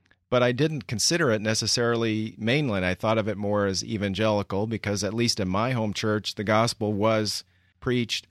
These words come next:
But as I began to serve in churches and, uh, began to see what other Reformed churches were offering, I began to realize that the R C A, although confessional in some of its beliefs,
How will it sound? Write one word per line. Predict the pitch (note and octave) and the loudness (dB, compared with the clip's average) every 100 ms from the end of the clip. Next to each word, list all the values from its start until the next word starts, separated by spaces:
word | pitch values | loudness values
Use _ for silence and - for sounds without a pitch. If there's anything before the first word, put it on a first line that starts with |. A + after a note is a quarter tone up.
| _ _ _ _ | _ _ _ _
But | - G#2 A#2 A#2+ | -4 0 2 0
as | E2+ A#2 C#3 | -2 0 2
I | D3 C3+ A#2+ | 2 2 0
began | G#2 - A2+ A2+ B2+ C3 | -4 -6 -2 0 0 0
to | - A2+ G#2+ G2+ F#2+ A2+ | -2 -2 -2 -2 -6 -4
serve | - D3 C#3+ C#3 A#2 | 0 4 4 4 0
in | G2 | -2
churches | C3 C#3 C#3+ C#3 A2+ | 0 0 0 0 0
and, | G#2+ G2+ G2 | 0 -2 -2
uh, | F#2+ F#2 | -2 -2
began | F2 G#2 G2 A2+ A2+ | -4 -6 -2 -2 -2
to | A2+ G2 | -2 -2
see | - C3 B2 A2+ | -2 -2 -2 -4
what | G#2+ G#2 A2+ | -2 -4 -2
other | A2+ G#2 G2 F#2+ - - | -2 0 0 -4 -16 -6
Reformed | A#2 G2 B2+ A#2+ | -6 -2 -2 -2
churches | - B2 A#2+ A2 F2+ | 0 -2 -2 -4 -2
were | F#2+ | 0
offering, | F#2+ C3+ D3 A2 G2+ | 2 0 0 -4 -2
I | F#2+ | -2
began | G2+ A2 A2 | -2 -2 -2
to | F#2+ | -2
realize | A2+ C#3+ G#2 F#2 F#2 F#2 | 0 0 2 2 0 -2
that | G2+ G#2 | -6 -4
the | A2 | 0
R | A#2+ D3+ | 0 0
C | - A#2+ G2 | 0 -2 0
A, | F2+ F#2+ _ _ _ _ - | -2 -4 _ _ _ _ -2
although | A2 A2 C3 C3+ A#2+ A2 - _ _ _ _ _ - | 0 2 4 4 4 0 -6 _ _ _ _ _ -6
confessional | A#2 - C#3+ D#3 - B2 G#2+ A2 - | -6 0 2 4 4 4 2 2 -4
in | - G#2 | -4 -2
some | G2 B2+ B2 | 0 2 2
of | G2+ | 2
its | F#2+ - - - | 0 -2 -4 0
beliefs, | G2+ G#2 E3+ C3+ A2+ - | 0 2 2 2 0 -2